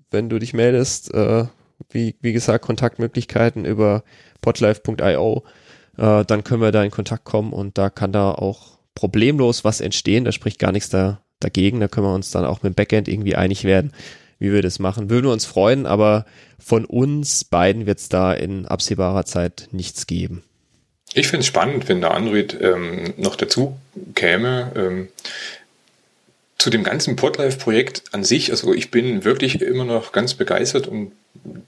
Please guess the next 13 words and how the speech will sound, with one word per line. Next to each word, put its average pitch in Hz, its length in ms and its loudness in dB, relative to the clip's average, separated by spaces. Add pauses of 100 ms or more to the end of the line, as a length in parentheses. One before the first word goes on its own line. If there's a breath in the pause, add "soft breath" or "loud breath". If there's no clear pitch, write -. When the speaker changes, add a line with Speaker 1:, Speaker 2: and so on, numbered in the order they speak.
(260)
Speaker 2:
bei - 160 0
der 113 120 0
Sache 101 300 0
da. 107 480 0
Ähm, 101 380 -8 (380 loud breath)
also - 180 -2
ich 95 60 2
stehe 113 160 4
noch 107 80 2
da 104 100 2
voll 110 280 2
dahinter. 113 520 -4 (600 loud breath)
Ähm, 104 340 -2